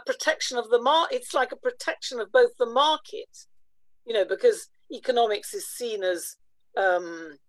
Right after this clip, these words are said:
as apolitical, as sort of in the sphere of the market, and politics is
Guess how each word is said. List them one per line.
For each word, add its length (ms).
as 120
apolitical, 1000
as 220
sort 340
of 160
in 120
the 60
sphere 380
of 120
the 80
market, 680
and 160
politics 640
is 240